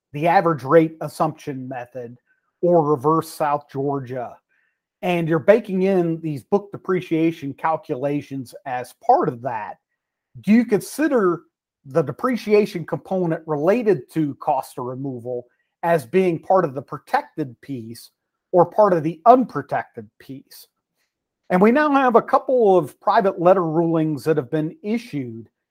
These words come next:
that clearly say cost of removal would be deemed to be unprotected. So there's twenty twenty thirty-three oh oh two that was published last year, and that was followed up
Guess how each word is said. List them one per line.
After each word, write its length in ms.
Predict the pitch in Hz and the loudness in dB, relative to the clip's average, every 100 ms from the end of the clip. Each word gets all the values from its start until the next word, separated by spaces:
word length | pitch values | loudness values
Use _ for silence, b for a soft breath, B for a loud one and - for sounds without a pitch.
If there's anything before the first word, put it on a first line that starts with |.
| - | -2
that 180 | 175 180 | -2 -2
clearly 460 | - 262 302 262 208 | -2 -2 0 -2 -4
say 420 | - 208 190 180 - | -2 2 4 4 2
cost 360 | 202 208 - | -2 -2 -6
of 60 | 214 | -4
removal 560 | 170 160 190 160 165 151 | -2 0 -2 0 0 2
would 200 | 156 127 | -4 -4
be 140 | 165 | -8
deemed 420 | 117 170 175 156 | -6 -4 -4 -6
to 80 | 135 | -8
be 240 | 135 151 - | -8 -8 -4
unprotected. 800 | 165 151 127 120 127 104 - - _ _ _ _ _ _ _ | -4 -4 -10 -10 -10 -10 -14 -20 _ _ _ _ _ _ _
So 140 | 196 | 0
there's 240 | 185 175 - | 2 2 -2
twenty 400 | - 254 277 220 | -4 0 0 -4
twenty 640 | - 220 220 214 208 - - | -4 0 0 0 -4 -8 0
thirty-three 800 | 196 208 170 - 175 190 165 - | 0 2 -4 -6 -2 -2 -4 -2
oh 160 | 175 180 | -2 2
oh 240 | 156 139 | 0 0
two 340 | - 262 196 147 | -6 -2 -2 -2
that 140 | 156 | -4
was 160 | 156 135 | -6 -12
published 480 | - 165 139 131 - | 2 2 2 -10 -4
last 420 | 170 180 175 - | 2 2 0 -8
year, 380 | 123 98 104 151 _ _ _ _ - | -14 -14 -16 -20 _ _ _ _ -4
and 120 | 170 | 0
that 140 | 214 233 | 0 0
was 120 | 196 | -4
followed 480 | - 226 214 185 180 | 4 6 6 4 6
up 260 | 185 - | 4 0